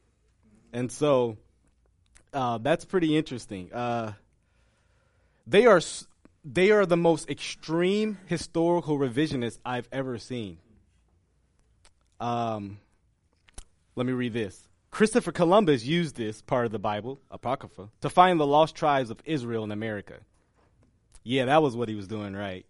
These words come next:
No, you know, like, <laughs> so, um, they, they will believe, you know, Protestants removed these books in the eighteen hundreds.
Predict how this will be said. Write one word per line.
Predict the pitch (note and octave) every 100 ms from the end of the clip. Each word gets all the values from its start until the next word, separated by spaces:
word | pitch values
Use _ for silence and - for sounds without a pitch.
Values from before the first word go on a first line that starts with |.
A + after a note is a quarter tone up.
| _
No, | A2+ C#3 C3+ A2+ A#2
you | D3
know, | D3 C3 B2
like, | A#2+ A2 D#3 D3 E3 - -
<laughs> | - - - _
so, | - F#3 F3+ E3+ D#3 - _ _
um, | C#3 C3 B2 A#2 G#2 G2+ _ _ _ _ - _ _ -
they, | D3+ E3
they | D3+ F3
will | E3+
believe, | D3 D3+ D3 C#3 B2+
you | C3+
know, | A#2
Protestants | - D3+ D#3 D3+ C3 B2+
removed | B2 B2 C3 A2+
these | A2+
books | G2+ G#2+ A2+ - -
in | A2
the | G2 G2+
eighteen | G2+ A2 F#2+
hundreds. | C3 C#3+ C#3+ - -